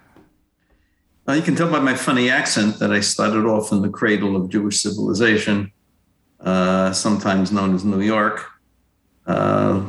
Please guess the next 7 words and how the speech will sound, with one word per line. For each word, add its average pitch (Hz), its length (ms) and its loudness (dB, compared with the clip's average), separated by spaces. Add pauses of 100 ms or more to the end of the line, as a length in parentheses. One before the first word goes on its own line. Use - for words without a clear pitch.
(140)
lived 95 640 0
there, 110 920 2 (600)
uh, 101 680 -2 (220)
attended 110 320 0
yeshiva, 127 600 0
got 101 180 0
smicha 110 1000 0